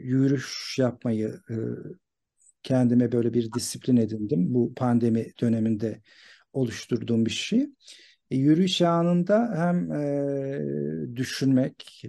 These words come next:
kendimi duyma, e, alanı, e, yaratmak için yapıyorum bu yürüyüşleri. Hem de, e, zaman zaman, e, gördüğüm, karşılaştığım, e,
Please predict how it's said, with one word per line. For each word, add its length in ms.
kendimi 460
duyma, 540
e, 100
alanı, 520
e, 80
yaratmak 460
için 220
yapıyorum 380
bu 80
yürüyüşleri. 760
Hem 240
de, 100
e, 720
zaman 440
zaman, 580
e, 340
gördüğüm, 800
karşılaştığım, 1200
e, 80